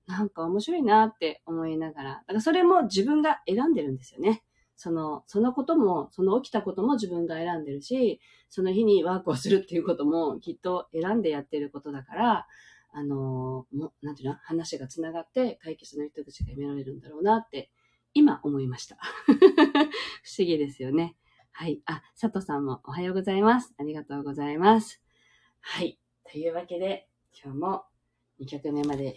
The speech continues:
きました。今日は初めての授業参観に行ってこようと思っているんですけど、あの、学校ってね、車が置けないので、歩いてきてくださいって書かれてますけど、雨降ってんですよ、今日。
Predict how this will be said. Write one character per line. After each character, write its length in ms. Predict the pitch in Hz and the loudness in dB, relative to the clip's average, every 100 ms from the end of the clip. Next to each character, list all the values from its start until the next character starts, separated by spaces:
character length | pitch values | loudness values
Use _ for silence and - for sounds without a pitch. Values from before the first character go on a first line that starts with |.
| - | -12
き 100 | - | -10
ま 100 | 160 | -6
し 140 | - | -6
た。 180 | - - _ _ _ _ - | -8 -12 _ _ _ _ -6
今 120 | 165 | -2
日 40 | |
は 140 | 156 147 | -2 -2
初 220 | 156 202 | -2 0
め 120 | 220 | 2
て 140 | 208 165 | 2 2
の 280 | 170 165 - _ | 2 0 -6 _
授 160 | 156 | -4
業 160 | 165 160 | -2 -2
参 240 | 160 156 | -4 -8
観 220 | 147 139 | -8 -6
に 260 | 151 185 185 _ _ _ _ - | -2 -2 -2 _ _ _ _ -20
行 100 | 175 | -12
っ 40 | |
て 120 | - | -10
こ 140 | 160 160 | -8 -6
よ 140 | 160 | -6
う 40 | 156 | -6
と 240 | 127 - _ | -8 -10 _
思 220 | 147 165 | -10 -10
っ 40 | |
て 160 | 170 - | -8 -6
い 100 | 165 | 0
る 120 | 175 | 2
ん 60 | 180 | 2
で 100 | 170 | 0
す 80 | - | -4
け 120 | 160 | 0
ど、 280 | 202 - - _ _ - - - - - | 2 2 -2 _ _ -20 -20 -20 -20 -6
あ 120 | 160 | 0
の、 260 | 156 156 | 2 2
学 200 | 151 165 | 2 0
校 120 | - 220 | 2 4
っ 60 | |
て 80 | 226 | 6
ね、 180 | 220 202 | 6 6
車 340 | 208 208 226 | 6 6 6
が 140 | 220 208 | 6 4
置 80 | |
け 100 | 202 | 4
な 120 | 214 208 | 4 6
い 80 | |
の 100 | 180 | 4
で、 300 | 151 143 139 - | 4 0 -2 0
歩 140 | 175 | 2
い 80 | 214 | 2
て 80 | - | -2
き 80 | |
て 80 | - | -6
く 80 | 139 | -4
だ 100 | 139 | -4
さ 140 | 131 | -4
い 40 | 131 | -6
っ 40 | |
て 140 | 131 127 | -6 -10
書 80 | - | -8
か 80 | 156 | -6
れ 80 | 147 | -6
て 100 | 131 | -6
ま 100 | 127 | -8
す 60 | - | -8
け 120 | 131 | -4
ど、 300 | 139 139 135 _ _ _ | -2 -2 -4 _ _ _
雨 260 | - 403 440 | 4 10 10
降 60 | 196 | 8
っ 20 | |
て 200 | - 226 | 4 4
ん 80 | - | 4
で 80 | |
す 100 | 135 | 4
よ、 80 | 139 131 | 0 2
今 160 | 139 | 2
日。 80 | 131 | 0